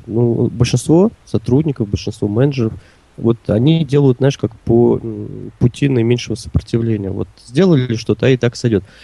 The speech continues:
И вот это, к сожалению, тенденция, она формирует, э, такую, знаешь, уже, по сути, философию непрофессионального отношения к своей работе.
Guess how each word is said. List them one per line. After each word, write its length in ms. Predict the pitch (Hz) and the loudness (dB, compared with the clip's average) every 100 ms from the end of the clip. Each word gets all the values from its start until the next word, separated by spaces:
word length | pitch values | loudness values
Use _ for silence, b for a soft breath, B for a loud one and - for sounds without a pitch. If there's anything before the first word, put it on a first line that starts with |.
| B 117 | B 2
И 120 | 120 | 4
вот 200 | 123 185 | 4 2
это, 180 | 180 117 | 0 -2
к 40 | |
сожалению, 680 | - 117 123 123 123 113 110 110 - | -4 -6 -2 0 2 0 -4 -12 -4
тенденция, 500 | 120 120 185 - 113 | -2 2 0 0 -2
она 120 | 135 | -2
формирует, 580 | - - 113 120 135 120 _ - | -2 -2 0 2 2 0 _ -8
э, 420 | 98 101 101 101 - _ | -6 -6 -6 -8 -12 _
такую, 300 | - - 104 - | -4 0 0 0
знаешь, 260 | 123 131 - b b _ 110 | -2 -2 -6 b b _ 0
уже, 120 | 117 | 0
по 120 | 113 | 0
сути, 300 | - - 117 | 0 0 0
философию 800 | - 117 110 - 151 - 127 110 | 2 2 2 2 2 2 2 2
непрофессионального 800 | 98 123 123 113 - 120 123 120 | 2 0 2 0 0 0 2 2
отношения 640 | 110 113 117 - 131 113 104 | 0 -2 -4 -2 -2 -2 -4
к 80 | |
своей 240 | - 107 104 | -6 -2 -2
работе. 460 | 107 110 101 - | -2 -2 -4 -8